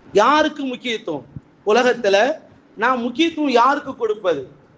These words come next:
இங்க உதாரணத்துக்கு சொல்ல போனால், ஒரு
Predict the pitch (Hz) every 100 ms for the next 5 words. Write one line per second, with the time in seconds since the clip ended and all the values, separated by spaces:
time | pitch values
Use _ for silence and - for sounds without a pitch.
0 | _ _ _ - - - _ - 226 269
1 | 233 185 165 - _ 226 269 277 254 -
2 | 247 254 220 247 240 208 220 214 165 -
3 | _ - _ _ - _ 240 254